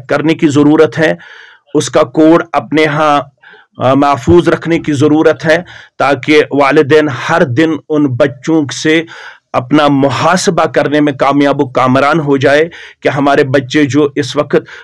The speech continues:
मोबाइल में पढ़ते हैं, मोबाइल में मुख्तलिफ सिलेबस कवर करने का बहाना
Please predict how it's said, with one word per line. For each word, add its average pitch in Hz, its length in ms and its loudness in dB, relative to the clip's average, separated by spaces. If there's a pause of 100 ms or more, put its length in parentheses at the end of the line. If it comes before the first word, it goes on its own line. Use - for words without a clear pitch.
मोबाइल 147 360 4
में 147 140 0
पढ़ते 147 540 0
हैं, 143 220 2
मोबाइल 143 480 2
में 143 180 2
मुख्तलिफ 143 480 -2
सिलेबस 143 580 -2
कवर 143 280 0
करने 139 360 0
का 151 160 0
बहाना 147 760 0